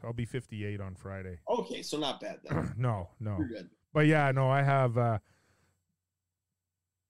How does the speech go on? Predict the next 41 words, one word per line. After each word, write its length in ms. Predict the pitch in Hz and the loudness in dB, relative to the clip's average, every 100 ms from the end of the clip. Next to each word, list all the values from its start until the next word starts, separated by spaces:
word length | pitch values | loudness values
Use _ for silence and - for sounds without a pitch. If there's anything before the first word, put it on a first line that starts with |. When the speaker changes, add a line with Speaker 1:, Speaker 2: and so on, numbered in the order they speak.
| _ _ _ _ _ _ _ _ | _ _ _ _ _ _ _ _
Speaker 1:
uh, 220 | 135 117 104 | -2 -2 0
diagnosed 760 | 131 147 170 135 135 131 - - | 4 6 4 4 2 2 0 -4
chronic 520 | - 139 147 147 - | 0 2 2 0 -2
arthritis, 1000 | 127 110 - 120 120 113 104 - - - _ _ - - | -4 -2 0 2 2 0 -4 -6 -14 -20 _ _ -20 -8
bone 340 | 117 139 151 | 2 4 4
on 220 | 151 139 127 | 2 0 -2
bone 440 | 117 123 120 113 | 0 2 2 0
in 140 | 110 | -2
my 160 | 107 104 | -4 -4
right 300 | 98 110 113 | -4 -4 -6
knee. 360 | 104 101 92 98 - _ _ _ _ _ _ - | -10 -12 -10 -10 -14 _ _ _ _ _ _ -14
And 80 | 107 | -6
I 60 | 113 | 0
Speaker 2:
Oh, 80 | |
Speaker 1:
think, 260 | 123 143 139 | 2 2 0
I 40 | 127 | -2
Speaker 2:
no. 40 | |
Speaker 1:
think 200 | 165 156 | -2 0
I 60 | 135 | 2
made 240 | 139 143 | 4 2
it 80 | 123 | 2
worse 380 | 117 123 117 - | 0 2 2 0
when 120 | 117 | -2
I 80 | 113 | -2
was 220 | 113 107 | 0 0
working 240 | 117 117 | 0 0
on 80 | 113 | -4
my 100 | 110 | -4
buddy's 380 | 107 110 107 95 | -2 -2 -4 -4
roof 240 | 104 107 117 | -2 -4 -4
and 100 | 104 | -8
I 240 | 98 95 - _ _ | -6 -8 -12 _ _
slipped 340 | - 127 - | -8 -6 -2
off 240 | 117 107 - | -2 -2 -4
his 180 | 101 | -4
roof 360 | 98 104 104 - | 0 0 -2 -4
and 120 | 98 - _ _ - | -12 -12 _ _ -6
landed 320 | 127 139 139 | 0 2 4
on 140 | 135 135 | 4 2
my 160 | 131 | -2
feet, 300 | - 120 117 | -4 -8 -10